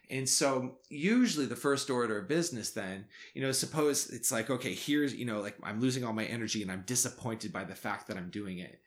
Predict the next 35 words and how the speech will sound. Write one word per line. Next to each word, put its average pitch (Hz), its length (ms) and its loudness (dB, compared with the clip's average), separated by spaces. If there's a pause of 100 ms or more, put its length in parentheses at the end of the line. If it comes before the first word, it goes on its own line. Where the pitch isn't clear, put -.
(360)
The 127 80 -4
first 175 340 2
thing 143 160 2
to 123 80 0
be 113 160 0
would 110 220 0
be 113 160 0
to 110 500 -2
just - 340 -4
let, 123 580 -4
to, 117 360 0
to 113 360 -2
forgive 127 640 2
that 78 280 -4
and 120 200 -4
to 123 100 -4
just 135 360 -2 (280)
let 156 220 4
it 139 160 -2
be 147 160 4
as 131 160 2
it 113 80 0
is, 123 260 2
and 104 140 -6
to, 104 360 -2 (580)
and 127 200 -2
I, 120 140 0 (160)
you 127 120 -2
know, 113 60 0
this 113 160 0
is 95 80 0
a 113 80 2
really 127 460 4
major 127 480 2
theme 123 580 -2